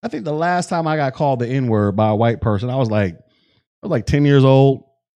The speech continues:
and it was by a kid who was, like, eleven or twelve. Like, that is literally the last time a white person <laughs> called me an N-word.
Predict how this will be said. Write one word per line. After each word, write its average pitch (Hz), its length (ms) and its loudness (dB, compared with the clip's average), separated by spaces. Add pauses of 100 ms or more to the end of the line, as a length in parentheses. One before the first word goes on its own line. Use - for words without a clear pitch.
(520)
and 117 340 2
it 113 60 -2
was 131 180 -2
by 120 400 0
a 104 60 -6
kid 143 300 -4
who 135 80 -2
was, 120 100 -4
like, 117 160 -4
eleven 117 300 -2
or 107 80 2
twelve. 127 520 0 (920)
Like, 110 100 -2
that 160 180 -4
is 131 200 -2
literally 190 880 -6
the 151 120 -8
last 139 380 -4
time 120 240 -4
a 104 40 -4
white 117 220 -4
person - 280 -4
<laughs> - 20 -18
called 113 240 0
me 117 160 2
an 101 80 -4
N-word. 82 400 -6